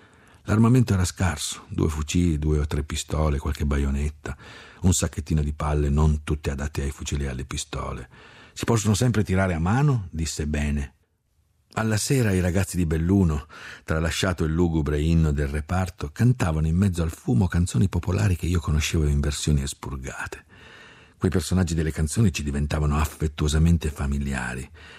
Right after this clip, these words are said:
Quasi quasi mi pare di essere stato partigiano col Biscaro, come se fosse tornato al mondo dopo il suo spettacoloso funerale e fosse venuto su con noi. Il funerale era stato memorabile.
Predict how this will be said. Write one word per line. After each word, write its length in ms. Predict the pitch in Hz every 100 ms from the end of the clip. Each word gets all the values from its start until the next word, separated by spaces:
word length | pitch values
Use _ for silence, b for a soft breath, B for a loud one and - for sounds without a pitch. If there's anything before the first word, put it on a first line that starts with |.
| B B
Quasi 240 | - 123 147
quasi 260 | 208 151
mi 100 | 85
pare 200 | 80 92
di 80 | 92
essere 240 | 98 95
stato 280 | 95 92 92
partigiano 520 | 98 95 95 90 95
col 180 | 92 85
Biscaro, 1000 | 78 71 69 - - - - - - _ -
come 160 | -
se 140 | 92 -
fosse 240 | 95 -
tornato 380 | 80 78 82 73
al 100 | 69
mondo 340 | 78 82 76
dopo 260 | 65 69 71
il 80 | 69
suo 180 | -
spettacoloso 640 | 71 - 71 71 71 73 73
funerale 600 | - 69 67 78 76 69 B B
e 100 | 85
fosse 280 | - - 80
venuto 280 | 78 82 73
su 220 | - 78
con 200 | - 62
noi. 360 | 64 65 65 64 _ B B B B B B B
Il 120 | B 85
funerale 520 | - 82 85 120 107
era 160 | 67
stato 340 | - - 85 80
memorabile. 960 | 73 92 98 87 73 67 65 - -